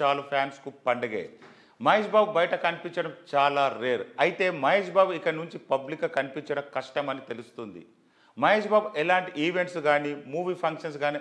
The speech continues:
హాజరు కాకూడదని ఆదేశాలు జారీ చేశారు. మహేష్ బాబును ఆదేశించింది ఎవరో కాదు, స్టార్ డైరెక్టర్ రాజమౌళి. ఇప్పుడు అదే న్యూస్ టాలీవుడ్లో చక్కర్లు కొడుతుంది. ఇకపై మహేష్ బాబు పబ్లిక్‌గా కనిపించకూడదని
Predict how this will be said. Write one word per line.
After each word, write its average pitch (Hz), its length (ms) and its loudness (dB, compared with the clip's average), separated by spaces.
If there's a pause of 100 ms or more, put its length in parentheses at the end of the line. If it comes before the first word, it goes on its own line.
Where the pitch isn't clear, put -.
(100)
హాజరు 156 280 2
కాకూడదని 143 680 0
ఆదేశాలు 143 560 0
జారీ 117 260 -2
చేశారు. 101 460 -10 (580)
మహేష్ 196 300 4
బాబును 202 300 2
ఆదేశించింది 170 800 2
ఎవరో 147 280 4
కాదు, 139 260 2
స్టార్ 139 340 2
డైరెక్టర్ 143 460 0 (100)
రాజమౌళి. 113 600 -4 (460)
ఇప్పుడు 190 340 -2
అదే 165 300 6
న్యూస్ 190 320 -6
టాలీవుడ్లో 175 540 2
చక్కర్లు 170 520 -2
కొడుతుంది. 139 480 -4 (380)
ఇకపై 202 380 4
మహేష్ 185 400 2
బాబు 196 160 6
పబ్లిక్‌గా 175 480 0
కనిపించకూడదని 165 1000 0